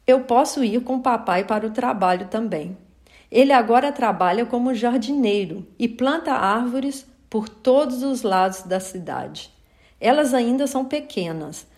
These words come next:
mas já atraem muitos insetos. A nossa nova escola é mais longe e todas as manhãs Jojo e eu temos que trocar de ônibus duas vezes. Mas o copo de geleia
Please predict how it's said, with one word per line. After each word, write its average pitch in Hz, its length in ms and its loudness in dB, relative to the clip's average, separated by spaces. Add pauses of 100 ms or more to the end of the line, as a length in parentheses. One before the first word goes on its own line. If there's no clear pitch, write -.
(160)
mas 202 240 0
já 214 160 -2
atraem 196 500 -6
muitos 208 640 -2
insetos. - 760 -10 (840)
A 196 120 -2
nossa 240 360 2
nova 202 460 -2
escola 180 720 -6 (380)
é 170 80 -4
mais 226 320 -4
longe 147 560 -10 (360)
e 196 80 -4
todas 262 500 0
as 190 160 -2
manhãs 165 760 -10 (220)
Jojo 214 500 2
e 214 200 -2
eu 202 200 0
temos 226 320 -4
que - 120 -8
trocar 220 460 -2
de 190 160 -4
ônibus 220 460 -2
duas 254 520 -2
vezes. 151 580 -12 (440)
Mas 180 260 -2
o 160 60 -10
copo 240 360 2
de 175 160 -8
geleia 170 760 -2